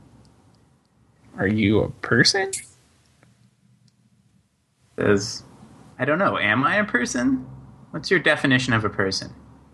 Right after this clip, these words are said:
Speaker 2: But actually, let's talk about this after we get clear of this vault.
Speaker 1: All right. I
Speaker 2: Unless
Speaker 1: think
Speaker 2: you
Speaker 1: it's
Speaker 2: must
Speaker 1: acceptable.
Speaker 2: ask.
Speaker 1: Uh, I'm, I'm curious, but I, I'm, I'm fine with, with motoring on outta here.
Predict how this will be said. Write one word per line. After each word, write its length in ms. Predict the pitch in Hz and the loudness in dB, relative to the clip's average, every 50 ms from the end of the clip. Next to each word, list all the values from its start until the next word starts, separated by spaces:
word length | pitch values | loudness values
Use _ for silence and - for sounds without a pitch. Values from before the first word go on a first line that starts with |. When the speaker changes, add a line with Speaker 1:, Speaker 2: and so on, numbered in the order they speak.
| _ _ - - - - - _ _ _ _ _ - - | _ _ -20 -20 -20 -20 -20 _ _ _ _ _ -20 -4
Speaker 2:
But 160 | - 190 202 - | -2 0 2 2
actually, 460 | 214 226 156 - 185 165 156 147 143 | 2 0 2 2 2 2 4 2 2
let's 240 | 131 165 208 214 - | 0 0 -2 -2 0
talk 200 | - 240 226 220 220 | 0 0 0 2 2
about 220 | 196 170 160 - | 0 0 0 0
this 260 | - 151 131 - - - - _ _ _ _ _ _ _ _ _ - | -2 -4 -4 -4 -6 -12 -16 _ _ _ _ _ _ _ _ _ -4
after 320 | 160 160 - - 156 143 | -4 -4 -2 -4 -4 -4
we 120 | 143 139 | -4 -4
get 200 | 131 139 127 - | -4 -4 -6 -6
clear 640 | - - - 147 139 131 127 120 110 107 - - - _ - | -8 -6 -2 0 0 2 2 2 0 -2 -4 -6 -14 _ -4
of 220 | 120 113 113 113 | -4 -4 -4 -2
this 460 | 120 120 110 113 113 - - - - - _ | -2 -2 -2 -2 -6 -6 -8 -8 -10 -14 _
vault. 520 | 107 104 117 107 101 - - - - - - - _ _ _ _ _ - | -10 -4 -2 0 0 -2 -4 -8 -14 -16 -16 -20 _ _ _ _ _ -4
Speaker 1:
All 140 | 143 156 151 | 0 2 2
right. 320 | 127 107 - - 87 - - _ - | 2 2 0 -4 -8 -12 -16 _ -8
I 60 | - 135 | -2 -2
Speaker 2:
Unless 400 | 135 147 151 151 156 - - - | 0 2 2 0 0 -4 -8 -10
Speaker 1:
think 80 | - 147 | -4 -4
Speaker 2:
you 60 | 151 147 | -2 -2
Speaker 1:
it's 60 | 139 | 0
Speaker 2:
must 360 | 139 143 143 131 - - - - | 2 2 0 0 -2 -6 -10 -12
Speaker 1:
acceptable. 260 | - - _ - - | -16 -20 _ -4 -2
Speaker 2:
ask. 340 | 117 107 113 113 117 - - _ _ _ _ _ _ _ _ _ _ _ _ _ _ _ _ _ _ _ _ _ _ _ _ _ _ _ _ _ _ _ _ _ _ _ _ _ _ _ - | -2 -2 -2 -4 -8 -14 -18 _ _ _ _ _ _ _ _ _ _ _ _ _ _ _ _ _ _ _ _ _ _ _ _ _ _ _ _ _ _ _ _ _ _ _ _ _ _ _ 0
Speaker 1:
Uh, 280 | 135 131 131 127 120 123 - - - - | 2 2 4 4 2 0 -4 -10 -16 -4
I'm, 200 | - 123 127 123 - | 0 0 0 0 2
I'm 200 | - 123 127 127 | 2 2 0 0
curious, 520 | - - 139 131 117 107 104 85 - - | 0 2 2 2 2 2 0 -2 -2 -4
but 180 | - - 117 104 | -2 -2 -2 0
I, 120 | 98 - - | 0 -4 -2
I'm, 260 | - 113 117 117 - - | 0 0 0 0 0 0
I'm 160 | - 131 139 | -2 0 0
fine 340 | 127 - 123 117 113 110 104 | 0 0 -2 0 0 0 0
with, 240 | 107 107 117 - - | 0 -2 -2 -2 -8
with 360 | 101 104 110 104 98 - - - - - | -6 -2 -2 -2 -2 -4 -10 -16 -8 -4
motoring 640 | 113 110 110 104 101 101 101 98 98 101 104 104 | -2 0 0 2 2 2 4 2 2 2 0 0
on 240 | 98 92 95 90 90 | -2 -2 -2 -2 -2
outta 240 | 87 92 98 - - | -2 -2 -4 -4 -6
here. 420 | - - - - - - 127 - | -6 -6 -6 -6 -6 -6 -8 -10